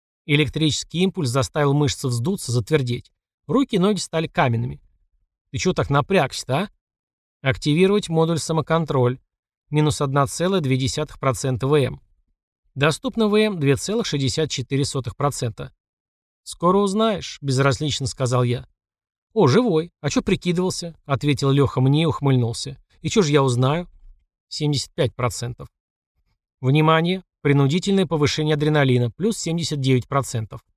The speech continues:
Восемьдесят пять процентов. Запрос на временную разблокировку миостатина. Разрешено. Плюс двадцать пять процентов. «Слушай, братан, ты меня уже бесить начинаешь.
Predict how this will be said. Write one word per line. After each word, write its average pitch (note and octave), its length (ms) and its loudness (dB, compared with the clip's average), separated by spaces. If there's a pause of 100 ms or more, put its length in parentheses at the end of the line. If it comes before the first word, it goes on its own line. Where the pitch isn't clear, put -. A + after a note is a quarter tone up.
(720)
Восемьдесят F3 380 0
пять F#3 200 0
процентов. B2 500 -8 (720)
Запрос C#3+ 460 2
на C#3+ 120 2
временную E3 400 2
разблокировку C#3 720 0
миостатина. C#3 760 -2 (420)
Разрешено. D#3+ 640 0 (260)
Плюс C#3 220 0
двадцать C#3+ 280 0
пять C3 160 -4
процентов. B2+ 540 -6 (680)
«Слушай, - 280 -4
братан, C#3 440 0 (380)
ты F#3 80 0
меня A3+ 140 6
уже G#3 120 2
бесить F3+ 400 -2
начинаешь. D#3 560 -6